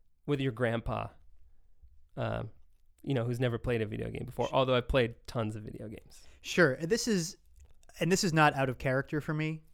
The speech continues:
Speaker 1: Mm-hmm.
Speaker 2: Uh, quick Metal Gear related sidebar.
Speaker 1: Okay.
Speaker 2: The demo for Metal Gear Solid two was released with a different game, uh, and everybody bought it just for the demo.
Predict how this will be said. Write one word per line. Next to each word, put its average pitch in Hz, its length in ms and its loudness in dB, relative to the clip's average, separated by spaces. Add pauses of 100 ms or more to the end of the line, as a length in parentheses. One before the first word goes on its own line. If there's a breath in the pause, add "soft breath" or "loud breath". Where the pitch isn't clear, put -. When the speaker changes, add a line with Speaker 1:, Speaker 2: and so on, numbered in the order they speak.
(120)
Speaker 1:
Mm-hmm. 131 160 -2
Speaker 2:
Uh, 127 140 -2
quick 180 340 -2
Metal 147 280 2
Gear 147 120 2
related 135 300 -2
sidebar. 123 540 -4 (100)
Speaker 1:
Okay. 117 260 -2 (200 soft breath)
Speaker 2:
The 139 240 0
demo 151 500 4
for 135 180 -2
Metal 135 220 -2
Gear 131 140 -2
Solid 135 360 -2
two 156 300 0
was 143 220 -4
released 131 440 -6
with 131 320 -4 (560)
a 151 80 -6
different 151 380 -2
game, 117 320 -6 (1120)
uh, 113 240 -10
and 135 180 -6
everybody 156 400 6
bought 131 300 2
it 127 100 -8
just 123 260 -4
for 139 100 -6
the 127 80 -2
demo. 117 500 -8